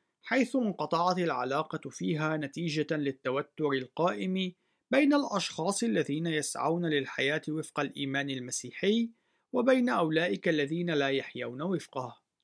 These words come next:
يتم تقديم التنازلات عادة حين يتخلى المسيحيون عن مبادئهم مقابل السلام والوئام، ويسوع قد أنبأ عن الصراعات والنزاعات وليس السلام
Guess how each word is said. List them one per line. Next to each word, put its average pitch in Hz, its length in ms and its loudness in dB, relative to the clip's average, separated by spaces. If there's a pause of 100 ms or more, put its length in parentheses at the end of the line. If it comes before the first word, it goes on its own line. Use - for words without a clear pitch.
(480)
يتم 285 380 6
تقديم 208 440 2
التنازلات 156 800 0
عادة 151 560 0
حين 156 260 -6
يتخلى 147 560 -2
المسيحيون 139 840 -4
عن 131 280 -4
مبادئهم 143 800 -2
مقابل 151 440 -2
السلام 127 680 -2
والوئام، 127 720 -4 (540)
ويسوع 135 580 2
قد 135 260 2
أنبأ 156 300 0
عن 143 300 4
الصراعات 139 800 2
والنزاعات 160 880 2
وليس 143 460 0
السلام 143 680 -2